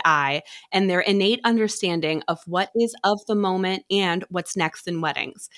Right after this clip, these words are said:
Based in L A and featured in publications from Vogue to the New York Times,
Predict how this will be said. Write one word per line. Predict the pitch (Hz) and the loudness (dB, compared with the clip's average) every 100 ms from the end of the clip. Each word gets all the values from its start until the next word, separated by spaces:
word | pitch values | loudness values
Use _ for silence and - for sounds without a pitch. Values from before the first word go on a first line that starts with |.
| - _ - | -20 _ 2
Based | 196 214 - | 2 2 0
in | 269 | 0
L | 254 202 | 2 0
A | 156 196 339 - | 0 -2 -2 -2
and | 190 180 | -2 -2
featured | - 208 - 254 | -4 -4 -4 -2
in | 214 208 | -2 -4
publications | 190 190 185 165 151 190 190 | -4 -6 -6 -8 -6 -6 -6
from | 180 175 | -4 -4
Vogue | 165 170 196 214 | -2 -2 -2 -4
to | 190 | -6
the | 175 | -4
New | 170 | -4
York | 175 175 | -4 -6
Times, | - 165 147 151 185 | -6 -4 -4 -6 -10